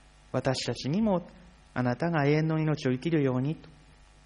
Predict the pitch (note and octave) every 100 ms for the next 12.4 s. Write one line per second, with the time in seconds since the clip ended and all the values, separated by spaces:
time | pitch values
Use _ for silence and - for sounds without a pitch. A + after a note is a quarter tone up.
0 | - B2 B2 B2 B2+ B2+ B2+ C3 C#3+ C#3
1 | D3 C#3+ C#3 - B2 A#2+ A#2 D#3 - -
2 | - - - - - - - C#3 C3+ -
3 | C3+ C3 D#3+ D3 - C3+ C3 - G3+ F3+
4 | D3+ - - - - - C3 C3+ - B2
5 | - A#2+ C3+ F3+ D3+ B2 B2 - - -
6 | - - - - - - A#2+ A#2 G3+ G3+
7 | D#3 B2 - - - - - - B2 -
8 | - B2+ B2+ - A#2 A2+ - A#2 A2+ A#2+
9 | - - - - - - - - - -
10 | - D#3+ F3 D#3 C#3+ D#3 - E3+ F3+ F#3
11 | D3+ C#3+ - - - - - - C3 B2
12 | - E3 C3+